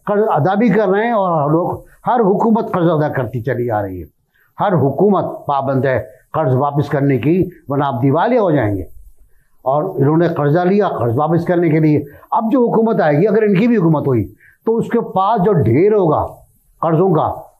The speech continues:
उसमें बैठ, उसमें दब जाएगी वो। अब ये जो है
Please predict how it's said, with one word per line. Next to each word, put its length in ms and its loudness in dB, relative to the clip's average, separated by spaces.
उसमें 400 2
बैठ, 400 2
उसमें 300 2
दब 200 2
जाएगी 360 0
वो। 180 -8
अब 140 2
ये 180 4
जो 180 2
है 520 -2